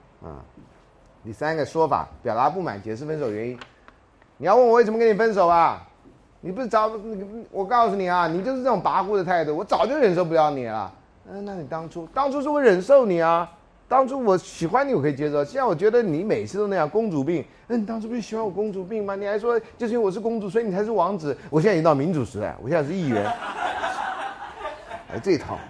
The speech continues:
啊，所以有的人就很会掰了啊。那有人不会掰的，选择不要掰啊。行为降温啦，有人比较不会讲话怎么办？我看还蛮恭维啊，哈，但是我这人讲老实的啊，他那有一个广告，做完以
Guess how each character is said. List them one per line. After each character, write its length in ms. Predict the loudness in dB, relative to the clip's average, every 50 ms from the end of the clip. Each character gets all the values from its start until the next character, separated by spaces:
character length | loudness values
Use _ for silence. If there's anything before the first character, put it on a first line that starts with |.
| -20 -20 -20 -20 -20 _ -14 -12 -12 -10 -10 -12 -14 -18 -20 -20 _ -20 -20 _ -14
啊， 160 | -12 -12 -12 -12 -16 _ -20 _ -20 -20 -20 _
所 140 | -4 -4 -2
以 40 | 2 4
有 120 | 4 4 4
的 100 | 2 0
人 140 | 0 0
就 100 | -2 -2
很 160 | -4 -2 -4 -4
会 100 | -4 -4
掰 260 | 0 2 2 2 2 0
了 140 | -2 -4 -6 -8
啊。 260 | -6 -6 -6 -6 -8 -12 -20 -20 -20 _ -8 -2
那 220 | 2 2 4 4
有 120 | 4 2
人 120 | 2 0 0
不 80 | 0
会 100 | 0 0
掰 180 | 2 2 2 2
的， 100 | 0 -2
选 180 | -4 -4 -6 -6
择 80 | -6
不 120 | -6 0 4
要 180 | 4 4 4
掰 260 | 4 2 -4 -6 -6 -10 -16 _ -18
啊。 180 | -18 -18 -18 -18 -20 _ _ _ _ _
行 220 | -8 -4 0 4
为 180 | 4 4 4 4
降 260 | 4 2 2 4 2
温 180 | 0 0 0 2
啦， 300 | 2 2 2 2 -2 -4 -10 -20 _
有 120 | -8 -6 -6
人 140 | -4 -4 0
比 60 | 0
较 100 | 0 2
不 100 | 4 4
会 120 | 4 4
讲 200 | 4 0 0 0
话 180 | 0 0 0 0
怎 120 | 0 -4
么 80 | -2 0
办？ 220 | 0 0 0 -2 -6 -12 -20 -20 _ -8
我 100 | -6 -6
看 180 | -2 0 -2 0
还 140 | 0 0 0
蛮 200 | 0 -2 -4 -4
恭 220 | -4 -4 -2 0
维 180 | 0 0 2 2
啊， 200 | 2 0 0 -2 -8 -10
哈， 220 | -6 -2 -2 -2 -2 -4
但 120 | -6 -6
是 60 | -6
我 80 | -8 -4
这 120 | -2 0
人 180 | 0 0 0 0
讲 140 | 0 2 4
老 140 | 4 4 4
实 160 | 0 -2 -2
的 100 | 0 -2 -2 -2 -8 -16 -20 -14
啊， 140 | -10 -10 -10 -8
他 100 | -8 -8
那 240 | -8 -8 -4 -4 -2
有 240 | -2 -2 -4 -6 -6
一 60 | -6
个 100 | -6 -6
广 220 | -6 -8 -8 -4
告， 180 | -2 -2 -2 -2 -4 -12 -20 -20 -8
做 120 | -6 -4
完 180 | -2 -2 -2
以 40 | -2